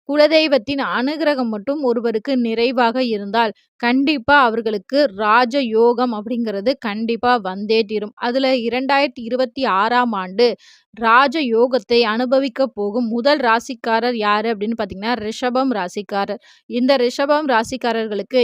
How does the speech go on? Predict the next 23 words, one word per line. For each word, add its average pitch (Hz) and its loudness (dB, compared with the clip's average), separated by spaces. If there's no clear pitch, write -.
இந்த 277 -2
ஆண்டு 220 2
ரொம்ப, 285 0
ரொம்ப, 262 2
ரொம்ப 254 0
சாதகமா 240 2
இருக்கின்றது. 214 -4
நீண்ட 302 -2
கால 233 2
உடல் 254 -2
பிரச்சனைகள் 240 -2
தீரப்போகின்றது. 214 -4
குடும்பத்தில் 285 -4
மகிழ்ச்சியான 269 -4
செய்தி 233 -4
கிடைக்கப் 226 -4
போகின்றது. 214 -6
தொழில் 285 -2
ரீதியாக 247 -4
நல்ல 247 -4
வளர்ச்சி 233 -4
கிடைக்கப் 214 -6
போகின்றது. 208 -8